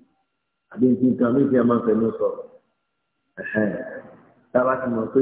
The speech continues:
a gbà rẹ̀ lọ́la, àníyàn ti jókòó. Bí ẹ bá jẹ sààrì,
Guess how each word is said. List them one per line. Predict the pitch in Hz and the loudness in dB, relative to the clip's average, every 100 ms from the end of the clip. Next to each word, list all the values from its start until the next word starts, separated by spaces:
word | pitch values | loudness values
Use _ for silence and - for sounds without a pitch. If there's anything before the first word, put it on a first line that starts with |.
| 135 135 | 2 2
a | 127 | 0
gbà | 127 131 | 2 4
rẹ̀ | 120 107 | 4 4
lọ́la, | 117 113 98 - - - _ _ _ _ | 2 2 -2 -4 -16 -20 _ _ _ _
àníyàn | 98 113 117 | 2 4 4
ti | 101 95 | 2 0
jókòó. | 113 - - - _ _ _ _ _ _ - - - _ _ - | 0 -2 -12 -16 _ _ _ _ _ _ -18 -18 -20 _ _ 0
Bí | 135 | 2
ẹ | 131 | 4
bá | 123 | 0
jẹ | 113 120 | 0 -2
sààrì, | 110 110 104 104 | -2 -4 -2 -4